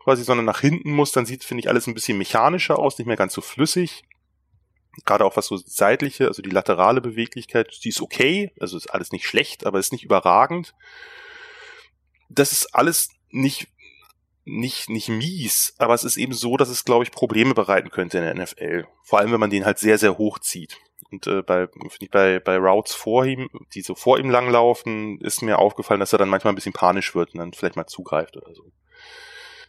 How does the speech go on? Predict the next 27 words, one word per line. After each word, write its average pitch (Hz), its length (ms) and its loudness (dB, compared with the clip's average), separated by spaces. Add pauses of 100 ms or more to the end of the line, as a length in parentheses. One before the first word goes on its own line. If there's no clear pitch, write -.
(160)
Und 101 120 -14
von 113 120 2
daher 113 300 4
ist 135 100 0
so 127 80 -6
ein 110 40 -6
bisschen 135 320 -4
für - 100 -6
mich 123 160 -6
die 117 100 -10
Frage, 117 240 2
bevor 110 240 0
ich 107 60 -2
dann 107 120 -6
gleich 101 180 0
an 92 80 -6
dich - 280 -10 (420)
das - 200 -4
weitergebe, 110 480 0
Adrian, 107 320 2 (560)
wie - 220 -6
man 151 140 4
sein 120 180 4
Skillset - 540 2
am 110 100 0
besten 107 300 -2
einsetzen 107 760 -2